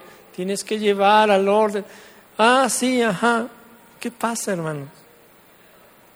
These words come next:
Allí es cuando, hermanos, la tentación de no escuchar resulta ser muy fuerte. A veces actúas como, "Ah, sí, dile que sí, ya, para que ya, ya no digas".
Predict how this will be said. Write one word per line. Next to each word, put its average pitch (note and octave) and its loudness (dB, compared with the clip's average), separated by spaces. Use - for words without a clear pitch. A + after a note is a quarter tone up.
Allí F#3 2
es A3+ 0
cuando, A3 2
hermanos, F#3+ 4
la E3+ 0
tentación F3 -2
de G3 2
no F#3+ 0
escuchar G3 -2
resulta E3 -4
ser E3 -2
muy E3 -4
fuerte. D#3+ -2
A D3 -6
veces E3+ -6
actúas F3+ -2
como, F3+ -6
"Ah, G3+ -6
sí, A3 -4
dile B3+ -4
que G#3 -8
sí, F#3+ -4
ya, G#3+ -6
para G#3 -10
que F3+ -14
ya, - -8
ya D#4+ -8
no B3+ -10
digas". A3 -10